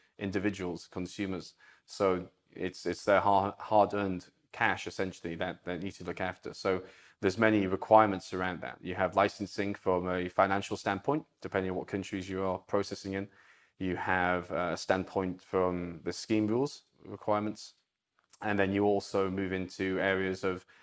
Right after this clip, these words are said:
actually ensuring that the platform is secure from data breaches, um, hacking, uh, and things like this. So there's many, uh, points you have to consider when, when building the platform out, and you in-, you need to ensure that you have all of those touch points in place.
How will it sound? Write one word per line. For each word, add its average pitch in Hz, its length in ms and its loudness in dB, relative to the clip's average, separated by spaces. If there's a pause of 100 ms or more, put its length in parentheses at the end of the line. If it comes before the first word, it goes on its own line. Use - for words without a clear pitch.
actually 92 440 -2
ensuring 92 560 2
that 90 220 -4
the 87 60 -8
platform 95 480 -4
is 95 80 -8
secure 95 400 -4
from 90 220 -6
data 90 260 0
breaches, 92 500 -8 (360)
um, 80 240 -4
hacking, 92 580 -2 (200)
uh, - 440 -20
and 90 160 -10
things 90 180 -6
like 80 140 -4
this. 85 160 -6
So 95 240 2 (320)
there's 98 260 4
many, 110 460 4
uh, 98 340 0 (120)
points 113 320 2
you 95 80 -2
have 98 140 2
to 101 60 -8
consider 113 520 -2
when, 95 300 -6
when 95 180 -4
building 104 300 2
the 98 60 -4
platform 101 460 -4
out, 117 160 -4 (440)
and 95 200 -6
you 95 80 0
in-, 95 240 -2
you 95 160 -6
need 101 220 -4
to 104 100 -4
ensure 95 300 0
that 90 120 -4
you 90 100 -4
have 92 120 -2
all 98 160 4
of 92 100 -2
those 90 180 -4
touch - 260 -8
points - 300 -8
in 92 100 -8
place. 82 400 -8